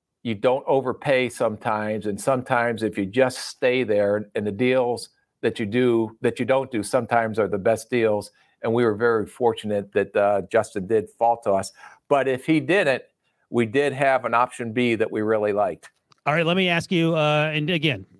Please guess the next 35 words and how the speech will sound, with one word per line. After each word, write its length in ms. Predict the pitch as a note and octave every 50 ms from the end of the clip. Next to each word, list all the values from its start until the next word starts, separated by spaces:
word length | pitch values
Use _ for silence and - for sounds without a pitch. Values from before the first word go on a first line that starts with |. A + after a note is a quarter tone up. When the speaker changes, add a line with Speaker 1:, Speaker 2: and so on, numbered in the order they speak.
| _ -
Speaker 2:
you 80 | F3+ D3+
don't 80 | C#3
have 80 | B2+ -
to 80 | -
speak 180 | - - C#3+ -
in 60 | A#2+
specifics 440 | - - G#2+ - C3 A#2 A2 - -
if 80 | A#2 G#2+
it's, 280 | G#2 - - - - - - - - - - _
if, 140 | - B2 A2
if 220 | A2 A#2 - A2 A#2+
it, 160 | A#2 A2 -
if 200 | - C3 A2+ -
you 60 | B2+
don't 120 | A#2 A#2
want 160 | A2+ A2 A2 -
to. 140 | A#2 G2+ F#2+ - - - - - - - - -
Were 220 | - B2+ E3+ G3+
you 160 | A3 G#3+ G#3
nervous, 400 | G3+ G3+ G#3 G#3 F3+ F3 D3 C3
number 180 | F#3 D#3+ D3+ D#3
one, 540 | D3+ D3 D3 C#3 B2+ A#2+ A#2 A2 A#2+ F3 - _ -
about 220 | - C3 C#3+ C3+
the 60 | - E3+
Eagles 280 | D3+ C#3 C3+ C3 -
taking 200 | - C3+ - B2
Justin 280 | G#2+ C3 A#2 - - A2+
Jefferson? 380 | A2+ G2+ G2 - - - - _ _ _ _ _ _ _ _ _ _ _ _ _ _ _ _ _ _ _ _ _ _
Speaker 1:
We're 260 | - F#3+ G3+ - - C#3+
always 320 | D3+ G3 A3 F3 C3 G#2+
nervous 300 | C3 A#2+ B2 B2 - -
about 320 | C3+ G2 C3 B2+ B2 A#2+
it. 100 | A#2+ A#2
<laughs> 100 | - - - - - - - - - - - - -
Speaker 2:
Because 380 | - - - - G#3+ - -